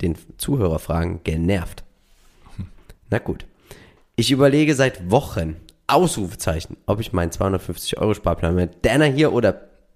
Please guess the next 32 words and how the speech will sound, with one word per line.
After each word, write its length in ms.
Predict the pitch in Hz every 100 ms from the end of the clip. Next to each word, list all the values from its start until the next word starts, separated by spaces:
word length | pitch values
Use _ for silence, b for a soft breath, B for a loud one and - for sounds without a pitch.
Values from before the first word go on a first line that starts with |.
| _
Paychecks 540 | - 143 - - 82 -
bezahlen, 720 | - - - 80 80 82 82 -
besparen 400 | - - 85 80
soll. 200 | - - B B B B
Ich 160 | - -
weiß, 300 | 139 127 - -
völlig 360 | 160 190 196
unterschiedliche 580 | 147 139 120 107 101 98
Branchen, 420 | 85 95 123 139 - -
aber 460 | 113 135 156 175 -
mir 240 | 113 143 156
geht 220 | 143 147
es 120 | 139
um 140 | 104 71
ein 140 | 101
stabiles, 600 | - 85 - 156 147 143
defensives 500 | 143 135 131 120 101
Unternehmen 420 | 90 87 98 123 120
mit 120 | 90
moderaten 500 | 110 101 92 87 85
Wachs-, 280 | 90 - -
Wachstumschancen. 880 | 101 120 - 85 - 78 87 135 151 B B B B -
Die 100 | 107
niedrige 480 | 117 156 127 113 113
Dividenden, 720 | 98 90 98 127 107 123 123 - _ _ _ _ _ -
Dende 260 | 123 135
bei 160 | 131 80
Dana 240 | 87 95
hier 180 | 92 92
ist 140 | 82 - _ _
eher 300 | 87 76 -
zweitrangig. 640 | - 107 - 87 101 151